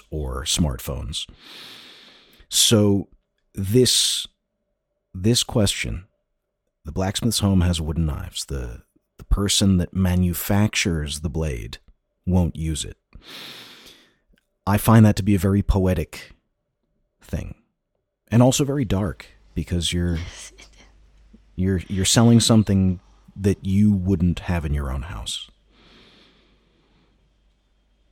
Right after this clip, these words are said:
Speaker 2: Yes, it is that way, because, uh, these technologies are designed to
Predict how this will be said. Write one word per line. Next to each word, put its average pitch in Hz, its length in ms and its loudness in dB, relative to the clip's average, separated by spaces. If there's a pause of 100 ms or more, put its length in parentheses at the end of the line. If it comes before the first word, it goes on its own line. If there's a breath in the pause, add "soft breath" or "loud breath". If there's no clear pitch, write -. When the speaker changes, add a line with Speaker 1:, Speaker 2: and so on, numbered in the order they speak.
(1200 loud breath)
Speaker 2:
Yes, - 420 0 (420)
it 247 140 0
is 302 300 0
that 240 300 6
way, 180 260 2 (220)
because, 240 480 4
uh, 220 680 6
these 254 220 -2
technologies 226 600 0
are 202 300 6 (1400)
designed 220 880 2 (720)
to 175 680 2